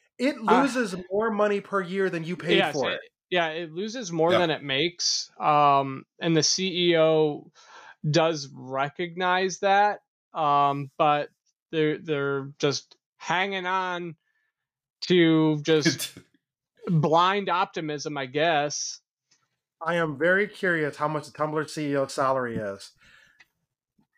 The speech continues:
Speaker 2: That's what I'm
Speaker 1: I
Speaker 2: curious
Speaker 1: am
Speaker 2: about as
Speaker 3: Probably
Speaker 2: well.
Speaker 3: more than they're, they're losing a year. <laughs>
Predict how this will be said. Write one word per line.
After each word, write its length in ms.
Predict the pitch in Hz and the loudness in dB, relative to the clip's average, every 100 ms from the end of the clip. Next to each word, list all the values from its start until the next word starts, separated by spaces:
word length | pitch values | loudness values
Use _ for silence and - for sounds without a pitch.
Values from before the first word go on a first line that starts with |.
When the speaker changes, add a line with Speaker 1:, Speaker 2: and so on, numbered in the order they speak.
| _ _ _ - | _ _ _ -2
Speaker 2:
That's 260 | 185 170 | 0 0
what 100 | 160 | -4
I'm 160 | 147 147 | -4 -2
Speaker 1:
I 60 | 147 | 0
Speaker 2:
curious 220 | 147 135 | 0 -2
Speaker 1:
am 60 | 143 | -2
Speaker 2:
about 180 | 135 131 | -2 0
as 40 | |
Speaker 3:
Probably 140 | - 139 | 0 0
Speaker 2:
well. 80 | 131 | 0
Speaker 3:
more 100 | 123 | 0
than 160 | 107 107 | -4 -4
they're, 200 | 110 120 - - | -4 -6 -8 -20
they're 160 | - 98 | -12 -10
losing 420 | 82 101 104 98 | -6 -6 -4 -2
a 100 | 95 | -2
year. 500 | 90 101 110 92 92 _ _ _ | -2 -2 -2 -4 -6 _ _ _
<laughs> 20 | - | -6